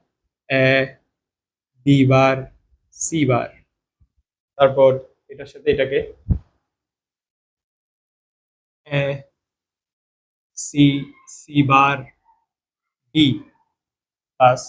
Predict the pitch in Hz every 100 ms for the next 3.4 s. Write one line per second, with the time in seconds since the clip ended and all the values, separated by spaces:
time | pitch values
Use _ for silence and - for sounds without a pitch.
0 | - 147 143 147 139 143 135 131 160 -
1 | _ _ _ _ _ _ _ _ 139 135
2 | 135 135 - _ _ _ _ _ _ 139
3 | 131 139 147